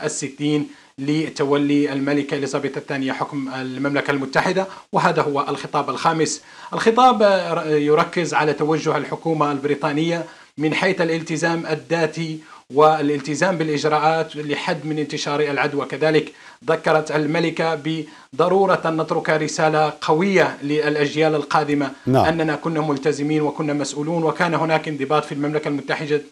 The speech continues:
Speaker 1: المتحدة تجاه هذا الفيروس.
Speaker 2: طيب.
Speaker 1: كذلك ركزت الملكة على ضرورة الإشارة. نعم.
Speaker 2: نعم محمد. آه، ي-، ي-، يعني
Speaker 1: نعم.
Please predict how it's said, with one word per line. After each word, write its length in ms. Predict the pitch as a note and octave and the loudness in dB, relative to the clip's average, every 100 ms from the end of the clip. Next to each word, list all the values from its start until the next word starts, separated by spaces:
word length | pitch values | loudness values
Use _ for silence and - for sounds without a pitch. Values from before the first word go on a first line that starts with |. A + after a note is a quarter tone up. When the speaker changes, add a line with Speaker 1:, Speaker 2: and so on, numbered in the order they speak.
| _ | _
Speaker 1:
المتحدة 560 | C#3+ D3+ D3+ D3 D3+ C#3 D#3 C#3+ C3 | -10 -6 -4 -4 -4 -6 -6 -10 -6
تجاه 240 | D3 D#3 C#3+ C#3+ | -4 0 0 -2
هذا 140 | C3+ | -4
الفيروس. 440 | B2+ D3 D3 - - - - - | -4 -2 -2 -4 -12 -20 -14 2
Speaker 2:
طيب. 160 | A2+ | 2
Speaker 1:
كذلك 420 | F3+ A3+ A3+ G#3+ | 4 4 4 2
ركزت 520 | F#3 F3+ F#3+ E3 E3+ E3+ | 0 0 0 -2 -2 -4
الملكة 640 | D#3 D3+ D3+ D#3+ D#3+ D#3 | -2 -2 -2 -2 -2 0
على 280 | C#3+ D3+ D#3 | 2 2 0
ضرورة 520 | D3+ D#3+ F#3 E3+ - - - _ D3 | 0 0 4 2 0 -18 -20 _ -2
الإشارة. 600 | D#3+ E3 D3+ F3 F3 - | -2 -2 0 0 0 -4
نعم. 280 | C3+ C#3+ B3+ - - C3 B2+ E3 | -4 -2 -2 -8 -14 -10 -6 4
Speaker 2:
نعم 260 | G3 F#3+ | 8 10
محمد. 340 | D#3+ D#3 C3+ G2+ - - - - | 8 4 4 4 -2 -20 -6 6
آه، 300 | C#3+ D3+ C3+ | 8 8 4
ي-، 260 | C3 F3+ D#3+ | 0 2 6
ي-، 260 | E3 C3+ | 6 6
يعني 240 | C#3 C3 C3+ | 6 6 4
Speaker 1:
نعم. 300 | C#3+ A#3 | 2 -2